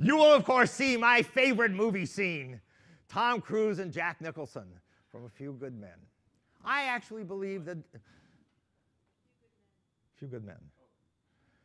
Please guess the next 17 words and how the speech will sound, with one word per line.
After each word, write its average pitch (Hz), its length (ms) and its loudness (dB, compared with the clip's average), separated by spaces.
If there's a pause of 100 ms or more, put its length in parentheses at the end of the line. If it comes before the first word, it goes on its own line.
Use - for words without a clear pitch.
(360)
I 233 180 0
believe 208 640 -4 (180)
that 175 120 -8
not 208 180 0
only 226 140 -2
can 262 360 -8
you 220 120 -8
handle 156 340 -10
the 147 80 -10
truth, 127 380 -12 (500)
but 160 160 -14
that 170 240 -8
we 175 220 -6
are 165 120 -4
much 151 300 -14
better 170 280 -10
off 135 300 -10